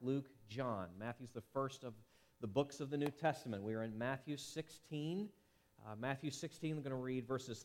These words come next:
thirteen through twenty, okay? So just verses thirteen through twenty. Not a long text, but there's a lot in there.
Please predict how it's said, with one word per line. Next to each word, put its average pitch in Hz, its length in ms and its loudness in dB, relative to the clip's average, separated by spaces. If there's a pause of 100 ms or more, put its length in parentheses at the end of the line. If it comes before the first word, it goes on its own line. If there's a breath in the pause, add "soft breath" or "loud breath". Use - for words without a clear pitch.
thirteen 160 680 2
through 143 220 0 (220)
twenty, 120 280 -4 (600)
okay? 127 260 0 (340 soft breath)
So 113 60 -6
just 131 240 -2
verses 151 360 0
thirteen 151 440 0
through 139 160 -6
twenty. 117 320 -2
Not 110 140 0
a 120 40 4
long 143 520 4 (100)
text, - 500 -2
but 131 200 2 (380 loud breath)
there's 120 140 0
a 117 40 0
lot 147 500 4
in 160 260 4
there. 95 220 -2